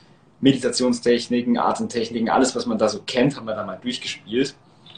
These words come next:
Und da gab's dann so einen Schlüsselmoment. Das war, als wir einen Podcast gehört haben, auch von einem großen Biohacker, das war Tim Ferriss. Und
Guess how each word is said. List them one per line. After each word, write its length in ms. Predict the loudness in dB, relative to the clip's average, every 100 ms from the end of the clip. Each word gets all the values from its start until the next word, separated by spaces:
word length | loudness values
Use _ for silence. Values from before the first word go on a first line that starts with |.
| -18 -6
Und 60 |
da 100 | -2
gab's 320 | 0 0 0 -2
dann 180 | 0
so 180 | 2 0
einen 440 | 0 0 2 0 -2 -14
Schlüsselmoment. 800 | -2 2 4 6 6 4 2 -4 -20 -20 -20 -20 -14
Das 240 | -8 -4 4
war, 460 | 6 8 6 2
als 180 | -4 -2
wir 80 | 0
einen 80 | 2
Podcast 460 | 0 2 0 0
gehört 320 | -2 -2 0 0
haben, 160 | 0
auch 140 | 0 0
von 120 | 0
einem 100 | 0
großen 360 | -2 -4 -4 0
Biohacker, 680 | 2 4 2 0 0 0 -2 -18
das 120 | -10
war 220 | -6 -6
Tim 200 | -4 -4
Ferriss. 460 | -2 0 0 -2 -8 _ _ -20 -20 -20 _ _ -4
Und 540 | 0 2 4 2 -2